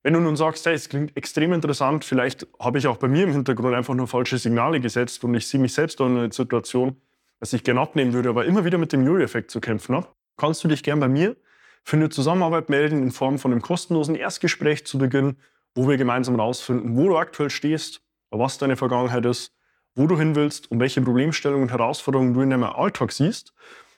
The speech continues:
Und wir hier in einem unverbindlichen ersten Telefonat dann auch rausfinden, ob und wie wir dir ganz konkret weiterhelfen können. Dazu hast du unterhalb im Beschreibungstext die Möglichkeit,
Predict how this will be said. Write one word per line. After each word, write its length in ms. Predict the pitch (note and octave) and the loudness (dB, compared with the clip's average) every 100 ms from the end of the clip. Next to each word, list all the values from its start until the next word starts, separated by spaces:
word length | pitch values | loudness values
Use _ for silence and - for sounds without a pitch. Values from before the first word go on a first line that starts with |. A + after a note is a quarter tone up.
| _ | _
Und 140 | B2 | 0
wir 60 | C3+ | 2
hier 320 | B2 D#3+ F3 | 2 0 0
in 120 | C#3 | 0
einem 100 | C3+ | 0
unverbindlichen 760 | C#3+ E3 C#3 D3 D3 C#3+ C3+ C3+ | 0 0 0 0 0 -2 0 0
ersten 320 | G2+ B2 - | 0 -2 -2
Telefonat 680 | C3 A#2+ A2 A2+ A2 A2 - _ | -2 -2 0 0 0 -2 -6 _
dann 180 | A2+ A#2+ | -2 -2
auch 180 | A2+ - | -2 -2
rausfinden, 640 | G#2 A2+ - A2 A2 A#2 _ - _ | -2 -4 -4 -4 -4 -6 _ -20 _
ob 320 | - G3 - _ _ _ - | -4 -4 -8 _ _ _ -4
und 180 | C3 A#2 | -4 0
wie 140 | B2+ | 2
wir 100 | C3+ | 2
dir 140 | B2+ | 2
ganz 280 | B2 G#2+ - | -2 -4 -6
konkret 340 | - A2 A2+ - | -6 -2 -2 -2
weiterhelfen 480 | A2+ A#2+ A2 - | -2 -2 -4 -8
können. 220 | - A2 - _ _ _ _ - | -12 -12 -14 _ _ _ _ -4
Dazu 300 | A#2+ - C3 | -2 -2 -2
hast 220 | A#2+ - | -2 -2
du 60 | |
unterhalb 500 | E3 A3+ E3 C#3+ D3 - - - | 2 2 2 0 -2 -6 -18 -4
im 100 | C3 | -2
Beschreibungstext 840 | C3 - B2 C#3+ B2 - B2+ - | -2 0 0 0 -2 -4 -6 -4
die 60 | B2 | -2
Möglichkeit, 720 | B2 B2 B2 - B2 A#2 | 0 0 -4 -4 -2 -2